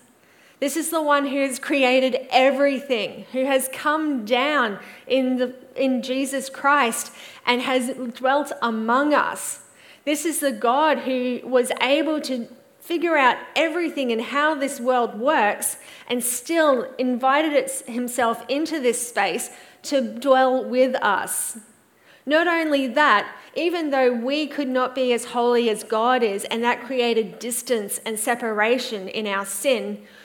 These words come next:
he still made a way that we can have relationship with him. The God of the universe is my salvation and my hope. This is the God who entered in and lived for thirty-three odd years of the life,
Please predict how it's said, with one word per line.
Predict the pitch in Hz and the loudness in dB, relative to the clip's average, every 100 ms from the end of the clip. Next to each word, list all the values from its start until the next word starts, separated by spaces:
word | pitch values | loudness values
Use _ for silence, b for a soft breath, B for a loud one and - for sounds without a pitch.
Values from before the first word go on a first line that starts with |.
| B B | B B
he | - 302 320 | -2 0 0
still | - 311 277 | -2 0 2
made | 254 240 | 2 2
a | 226 | 2
way | 220 269 247 | 2 4 4
that | 240 220 | 0 -2
we | 294 285 | -4 -4
can | - 285 302 339 | -2 4 6 4
have | 269 240 202 | 4 2 2
relationship | 208 202 190 190 214 202 214 202 | -2 -2 -2 -4 -6 -8 -8 -6
with | 208 196 | -6 -8
him. | 202 - - - _ b b b - | -10 -10 -14 -20 _ b b b -4
The | 294 | -4
God | 240 285 320 320 | 0 0 2 2
of | 320 269 | 0 -4
the | 285 | -4
universe | 240 254 311 311 262 220 185 - - - | -2 0 2 2 2 0 -2 -4 -12 -8
is | 214 214 | -6 -2
my | 226 226 | 0 0
salvation | 226 233 220 214 214 214 - 196 190 B B - | -2 0 0 0 -2 -2 -6 -8 -10 B B -4
and | 220 214 | -2 -2
my | 208 202 | -2 -2
hope. | 196 214 208 - - - B B B B | -2 -2 -2 -2 -10 -20 B B B B
This | 294 311 | -2 0
is | 359 302 | -2 -2
the | 277 | 0
God | 269 269 311 285 233 - B B | 2 2 4 2 2 -4 B B
who | 285 285 247 | 2 2 2
entered | 320 320 302 294 | 2 0 0 0
in | 285 | 0
and | 254 233 240 | 0 0 0
lived | 269 330 330 - | 0 0 -2 -4
for | 285 262 | 0 0
thirty-three | 262 285 302 285 - 294 285 | 2 2 2 -2 -2 0 0
odd | - 254 226 | 2 2 0
years | 254 285 277 | 0 0 2
of | 269 226 | 0 2
the | 233 | 2
life, | 240 254 240 | 4 4 2